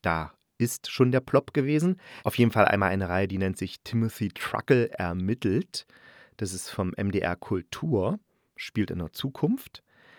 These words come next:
Der M D R Kultur macht in letzter Zeit, also habe ich das Gefühl, häufiger Sachen, die in der Zukunft spielen.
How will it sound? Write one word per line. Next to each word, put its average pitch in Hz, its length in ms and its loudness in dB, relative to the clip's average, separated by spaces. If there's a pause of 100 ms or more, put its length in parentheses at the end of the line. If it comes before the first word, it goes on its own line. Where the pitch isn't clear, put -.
(160)
Der - 80 -6
M 101 100 -4
D 95 80 2
R 98 120 2
Kultur 110 440 -2
macht 104 260 -2
in 101 120 -4
letzter 110 240 -8
Zeit, - 320 -6
also 92 180 -2
habe - 120 -4
ich - 80 -14
das - 180 0
Gefühl, 117 420 2
häufiger 95 560 4
Sachen, 117 460 0
die 95 160 -8
in 95 120 -6
der 85 120 -6
Zukunft - 560 -6
spielen. 143 480 -4